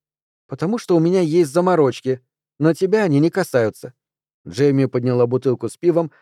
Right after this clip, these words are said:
и запрокинула голову. Майк допил свой бокал. В горле стало тепло, а от затылка вниз побежало приятное покалывание. Джейми расправилась с последней бутылкой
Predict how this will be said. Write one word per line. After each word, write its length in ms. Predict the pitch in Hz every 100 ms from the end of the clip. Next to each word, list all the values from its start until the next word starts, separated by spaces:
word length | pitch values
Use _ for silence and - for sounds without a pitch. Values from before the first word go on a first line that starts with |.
| _ _ _
и 100 | 139
запрокинула 680 | 127 131 123 120 131 131 135
голову. 420 | 107 92 87 85 _ _ _ _ _ _
Майк 380 | 101 165 165 -
допил 400 | 101 123 165 151
свой 280 | - 117 123
бокал. 420 | 110 - 87 95 _ _ _ _ _
В 140 | 92 110
горле 400 | 143 135 127 123
стало 320 | - 131 123
тепло, 360 | 131 151 175 - _ _ _
а 180 | - 123
от 80 | 113
затылка 420 | 135 160 135 131
вниз 280 | 127 175 - _ _ _
побежало 540 | 170 165 139 160 151
приятное 480 | 139 170 123 110 131
покалывание. 680 | 127 139 131 92 78 73 _ _ _ _ _ _
Джейми 460 | - 98 190 185 165
расправилась 640 | 143 131 - 156 151 147
с 40 | -
последней 480 | 131 120 127 120 120
бутылкой 520 | 113 180 165 170